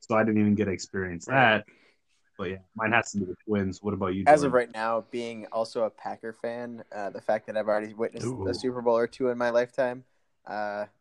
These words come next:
Speaker 3: the Twins is the next one on the docket for a World Series, and that would really, uh, satisfy things in my lifetime.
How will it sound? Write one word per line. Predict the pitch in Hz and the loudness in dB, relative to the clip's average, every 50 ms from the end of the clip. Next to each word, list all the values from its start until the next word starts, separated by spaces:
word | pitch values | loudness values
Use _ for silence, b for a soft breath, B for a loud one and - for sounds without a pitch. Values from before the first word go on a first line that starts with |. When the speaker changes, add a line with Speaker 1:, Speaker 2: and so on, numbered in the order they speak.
| _ _ _ | _ _ _
Speaker 3:
the | _ - _ | _ -20 _
Twins | - - - 120 117 117 113 110 | -18 -12 -8 -8 -8 -8 -10 -10
is | 110 113 107 104 104 | -10 -10 -10 -10 -10
the | - - 104 | -8 -8 -6
next | 107 104 104 110 - - | -4 -4 -4 -4 -4 -2
one | - 113 110 | 0 0 2
on | 107 107 | 2 2
the | 110 | 2
docket | 104 104 104 101 104 - - - | 2 2 2 2 0 -4 -8 -6
for | - 101 104 | -4 -4 -4
a | 104 | -2
World | 104 110 107 107 101 | -2 -2 -4 -4 -4
Series, | - - - 117 113 113 117 113 110 | -6 -6 -4 -4 -4 -4 -6 -6 -6
and | 101 98 101 | -8 -6 -6
that | 101 95 - | -6 -6 -6
would | - 98 90 95 | -8 -10 -10 -8
really, | 101 90 87 87 85 80 71 | -8 -6 -6 -6 -6 -4 -2
uh, | 65 71 85 - - _ _ _ _ _ _ _ _ _ - | -2 -2 -2 -4 -6 _ _ _ _ _ _ _ _ _ -16
satisfy | - - - 104 101 104 104 - - 107 104 | -6 0 2 2 2 2 -2 -4 -2 -2 -2
things | 104 - 113 110 110 | -2 -4 -10 -12 -10
in | - - | -10 -8
my | 110 110 | -6 -4
lifetime. | 104 101 101 - 113 107 104 | -4 -6 -6 -6 -8 -8 -8